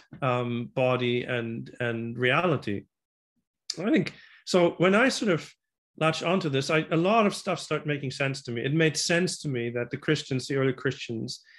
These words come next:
would say, "Okay, we've given you a long discourse," like Athanasius does this, "a long discourse on the incarnation, why it is important. But if you really wanna know, uh, what this all means and what Christianity is, just look at Christians,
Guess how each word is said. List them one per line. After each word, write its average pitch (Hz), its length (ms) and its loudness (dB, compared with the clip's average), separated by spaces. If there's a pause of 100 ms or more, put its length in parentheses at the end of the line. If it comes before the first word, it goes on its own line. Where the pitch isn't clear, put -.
(300)
would 139 120 0
say, 147 300 2
"Okay, 160 300 4
we've 151 160 2
given 196 200 4
you 180 120 6
a - 100 4
long 165 140 2
discourse," 139 440 -2
like 131 120 -4
Athanasius 131 560 -2
does 120 220 -6
this, 120 180 -4
"a 143 60 0
long 165 200 4
discourse 139 460 0
on 131 160 -2
the 123 80 -2
incarnation, 135 680 -2 (240)
why 127 220 4
it 117 60 2
is 117 120 -2
important. 147 600 2 (320)
But 165 100 2
if 170 100 0
you 226 100 4
really 269 240 8
wanna 175 220 4
know, 156 520 0 (460)
uh, 143 60 2
what 165 160 4
this - 160 0
all 170 180 4
means 139 560 0
and 143 120 -2
what 151 140 -2
Christianity 139 600 -2
is, 117 300 -4
just 165 240 -2
look 202 180 2
at - 120 -2
Christians, 127 680 -6